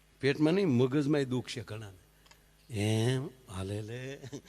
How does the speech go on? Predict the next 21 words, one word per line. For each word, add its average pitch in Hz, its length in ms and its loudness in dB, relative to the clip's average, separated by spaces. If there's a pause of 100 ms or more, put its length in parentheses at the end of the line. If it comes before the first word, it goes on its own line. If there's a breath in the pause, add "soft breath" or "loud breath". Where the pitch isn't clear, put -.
(800 loud breath)
તમે, 156 140 2
તમે 165 280 0
બહુ 156 320 6
હારા 175 340 4
થાવ 202 220 2
ને 160 160 -2 (160)
તોય 175 180 6
ઘણા 127 240 2
થાય, 107 160 -8
"હે, 117 240 -8
મારો 127 280 -4
દીકરો 127 280 -8
ન્યા 127 220 -4
પોગી 156 320 -8
ગયો, 143 180 -8
હે. 127 180 -12 (1500)
કાલ 156 220 0
ગુલ્ફી 165 420 0
વેચતો 113 380 -2
મારો 98 280 -6
દીકરો." - 400 -4